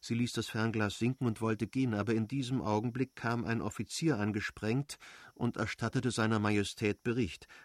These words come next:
Anna reckte sich vor und lauschte. Stiva!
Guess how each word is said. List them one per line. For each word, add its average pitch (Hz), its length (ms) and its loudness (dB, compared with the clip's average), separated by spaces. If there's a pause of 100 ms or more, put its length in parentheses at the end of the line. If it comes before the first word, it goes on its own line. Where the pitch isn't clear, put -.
Anna 123 280 4
reckte 123 380 0
sich 110 240 -2
vor 113 280 0
und 113 140 0
lauschte. 117 520 0 (1000)
Stiva! 196 680 -2